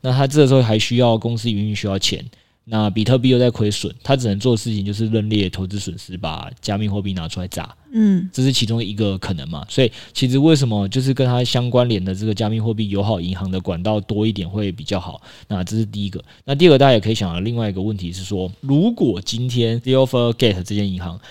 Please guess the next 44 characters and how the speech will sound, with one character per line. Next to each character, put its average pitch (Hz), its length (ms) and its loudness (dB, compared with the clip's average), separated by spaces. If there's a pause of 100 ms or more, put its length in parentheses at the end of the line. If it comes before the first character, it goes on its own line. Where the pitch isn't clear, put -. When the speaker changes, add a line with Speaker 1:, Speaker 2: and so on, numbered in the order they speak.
(160)
Speaker 1:
它 131 280 0
未 147 220 6
来 104 180 2
没 110 200 0
有 123 120 2
办 123 180 0
法 98 140 -2
再 110 160 -4
去 110 220 -2
提 101 200 -4
供 110 160 -4
相 113 220 -4
关 110 160 -2
的 107 100 -4
服 95 220 -10
务 117 180 -2
了， - 120 -10
那 131 180 0
尤 120 180 2
其 120 200 0
是 120 160 -2
它 127 100 2
当 127 160 0
初 135 80 0
的 117 60 0
崛 104 200 -2
起 101 160 -4
就 110 120 -2
是 117 60 -2
透 117 140 -2
过 110 140 -2
跟 107 100 -2
加 127 160 0
密 131 80 0
货 131 140 2
币 120 180 0
业 117 140 2
务 113 160 0
友 98 180 -2
好 98 280 -6
去 120 160 0
做 107 200 -2
的 78 60 -6
嘛。 62 140 -16